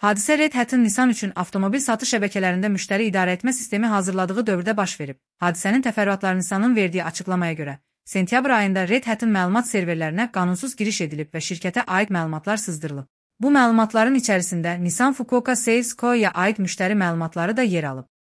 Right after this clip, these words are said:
Şirkət Red Hat'dan üç oktyabrda xəbərdarlıq aldıqdan sonra dərhal məlumatların sızması barədə ölkənin şəxsi məlumatların mühafizəsi komissiyasını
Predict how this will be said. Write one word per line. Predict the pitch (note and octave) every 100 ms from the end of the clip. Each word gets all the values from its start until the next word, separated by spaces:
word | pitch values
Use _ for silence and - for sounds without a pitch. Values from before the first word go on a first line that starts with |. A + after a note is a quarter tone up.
| _ -
Şirkət | A3+ D#4 D#4
Red | D4 C#4+
Hat'dan | A3+ A#3+ B3
üç | B3+ A#3+
oktyabrda | G#3 G3 F3+ G3
xəbərdarlıq | G#3+ F#3+ F#3 F#3+ G#3 B3+
aldıqdan | F#3 F3+ F3+ B3
sonra | A3 F3+ F3
dərhal | G3+ A3+ A3+
məlumatların | G3+ F#3+ F#3 F#3+ G3 A3+
sızması | F#3 F#3 F#3 A3
barədə | F3 D#3+ E3
ölkənin | F3 E3+ G3 B3+
şəxsi | A3+ G3 B3
məlumatların | A3+ G#3+ G#3 G#3 A#3
mühafizəsi | G#3 G3+ F#3+ G3+ B3
komissiyasını | A3 G#3+ A3 G#3 G#3